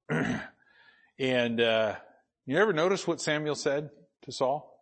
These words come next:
"Tomorrow about this time, you're gonna be with me."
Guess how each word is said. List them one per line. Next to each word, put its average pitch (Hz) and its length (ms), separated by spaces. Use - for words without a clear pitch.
"Tomorrow 131 340
about 135 240
this 127 160
time, 139 220
you're 117 100
gonna 120 140
be 113 160
with 104 180
me." 107 260